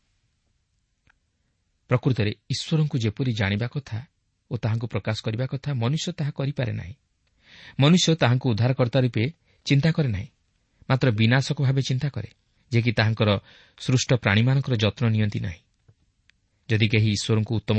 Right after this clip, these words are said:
ବୋଲି ପ୍ରକାଶ କରେ, ତାହାର ଅର୍ଥ ସେ ତାହାଙ୍କର ସେହି ଉଦ୍ଧାରର ପ୍ରେମ ତଥା ଅନୁଗ୍ରହକୁ ପ୍ରକାଶ କରେ। ସେ ସେମାନଙ୍କୁ ନାନା ଦେଶରୁ, ପୂର୍ବ ଓ ପଶ୍ଚିମରୁ, ଉତ୍ତର ଓ ଦକ୍ଷିଣରୁ ସଂଗ୍ରହ କରିଅଛନ୍ତି।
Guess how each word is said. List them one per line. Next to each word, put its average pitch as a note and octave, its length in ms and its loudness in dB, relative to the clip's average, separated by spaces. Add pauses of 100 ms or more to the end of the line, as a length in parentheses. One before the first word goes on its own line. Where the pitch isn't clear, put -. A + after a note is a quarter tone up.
ବୋଲି G#2+ 160 2
ପ୍ରକାଶ B2 340 -2
କରେ, C3+ 180 2
ତାହାର G#2 280 0
ଅର୍ଥ - 200 -4 (440)
ସେ - 120 -2
ତାହାଙ୍କର G#2+ 400 2
ସେହି G#2+ 260 0 (120)
ଉଦ୍ଧାରର A#2+ 420 2
ପ୍ରେମ G#2 380 2
ତଥା A2 300 -2
ଅନୁଗ୍ରହକୁ B2 500 0
ପ୍ରକାଶ G2 360 -4
କରେ। A#2+ 200 -8 (1500)
ସେ - 140 -4
ସେମାନଙ୍କୁ A#2 460 0 (540)
ନାନା G#2 280 2
ଦେଶରୁ, B2 420 0 (300)
ପୂର୍ବ G#2 280 0
ଓ G#2 120 4
ପଶ୍ଚିମରୁ, C3+ 600 2 (160)
ଉତ୍ତର A2 300 0
ଓ G2 60 2
ଦକ୍ଷିଣରୁ D3 500 0
ସଂଗ୍ରହ A2+ 380 0
କରିଅଛନ୍ତି। - 540 -4